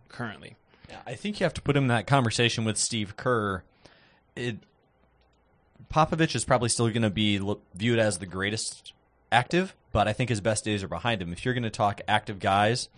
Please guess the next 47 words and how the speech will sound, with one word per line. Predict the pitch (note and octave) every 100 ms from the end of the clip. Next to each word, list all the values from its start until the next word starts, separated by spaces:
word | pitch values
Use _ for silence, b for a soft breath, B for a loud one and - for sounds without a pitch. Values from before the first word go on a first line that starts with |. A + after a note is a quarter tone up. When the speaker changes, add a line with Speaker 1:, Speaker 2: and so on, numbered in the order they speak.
| -
Speaker 2:
I | - -
mean, | C#3 C#3
look | F#3+
at | A3+
the | D3
guys | C#3 C#3
who | B2+
we | A2+
think | C#3+ -
are |
good | F#2 C3 E3+
all | F#2+
just | G#2 G#2+
got | A2+ F#2
fired. | - C3+ E2+ D#2 b b b b b _ _ _
Monty | G#2+ G2+ G2
Williams | A2+ C#3 C#3+ C#3
and | G#2+ F2+
Doc | F#2 F2+
Rivers | C3 C3+ B2+
both | C3 B2
just | B2+
got | - B2 -
canned. | C3 B2+ B2+ B2+ B2 b b b b -
Um, | G#2 F2+ E2+ E2
Budenholzer | E2 C3 C3 B2+ C3
got | A2+ -
canned. | B2 A#2 A2+ A2+ A2 b b b _
I | A2
think | D#3
you | E3+
have | D#3
to | C#3+
be | A#2+
looking | C#3+ C3
at | G2
Spoelstra | - B2 D3+ A2 F#2+
as | E2 F#2+ F#2+ F#2 E2 - -
maybe | F2+ G#2 A2
the |
next | G#2+ G#2 F#2
best | G2+ A2 -
behind | F2 E2 - G2 G#2+ A2 G#2 G2
Speaker 1:
Did |
Speaker 2:
Steve | C#3 C3
Speaker 1:
N-, | C3+
Speaker 2:
Kerr. | D3 A#2